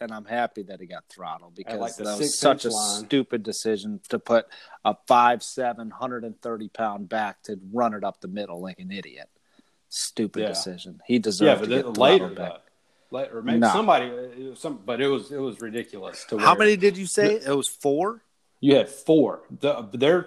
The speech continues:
Speaker 2: four rushing touchdowns were both from one-yard touchdown runs. And
Speaker 1: God.
Speaker 2: two of 'em, I think two of 'em got, like, overturned from kind of play reversals, and then they got to go in and go from there. So,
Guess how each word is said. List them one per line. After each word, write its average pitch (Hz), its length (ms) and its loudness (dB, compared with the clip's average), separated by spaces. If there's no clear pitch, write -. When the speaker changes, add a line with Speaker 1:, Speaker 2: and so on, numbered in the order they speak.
Speaker 2:
four 170 280 6
rushing 147 340 -2
touchdowns 117 580 -8
were 107 100 -12
both 120 360 0
from 98 220 -14
one-yard 113 540 -2
touchdown 98 540 -10
runs. - 400 -20
And 107 100 -8
Speaker 1:
God. 123 160 0
Speaker 2:
two 160 180 8
of 120 180 2
'em, 107 300 -4
I 117 100 -8
think 131 200 -4
two 180 180 0
of 151 100 -2
'em 131 80 -6
got, 120 200 -4
like, 113 180 -8
overturned 123 640 -6
from 107 180 -12
kind 120 220 -6
of 98 160 -10
play 127 220 0
reversals, 101 640 -8
and 104 160 -14
then 104 180 -16
they 104 160 -8
got 110 140 -2
to 101 100 -12
go 104 240 -10
in 101 140 -16
and 95 240 -20
go 101 120 -4
from - 160 -14
there. 95 160 -18
So, 98 280 0